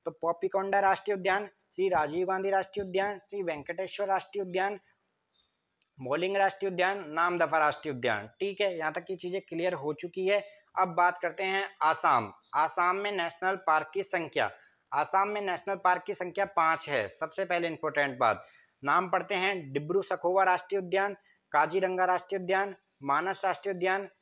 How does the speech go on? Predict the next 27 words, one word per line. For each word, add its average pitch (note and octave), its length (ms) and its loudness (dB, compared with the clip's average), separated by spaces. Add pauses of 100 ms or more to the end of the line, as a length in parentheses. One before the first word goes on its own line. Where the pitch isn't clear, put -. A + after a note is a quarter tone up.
(140)
राजीव E3+ 380 4
गांधी F3+ 300 2
औरंग E3 440 2
राष्ट्रीय D#3+ 380 2
उद्यान। C3 400 0
तो D3+ 60 -6
यहाँ D#3 160 -2
पे F3+ 120 -2
आपको E3+ 220 0
औरंग E3 460 0
याद F#3 160 0
रखना F3+ 240 -4
है G3+ 60 0
और G3+ 60 -2
डिब्रू E3+ 320 -4
सखोवा, D#3 580 0 (300)
डिब्रू D#3+ 340 0
आपको D#3 440 -2
डिब्रूगढ़ E3+ 520 0
से G3 140 -4
याद G3 140 2
हो F#3+ 60 -2
जाएगा, G3 420 2 (300)
डिब्रू E3 280 -2
सखोवा F#3 340 0
राष्ट्रीय F#3 340 -2
उद्यान, F#3+ 320 -2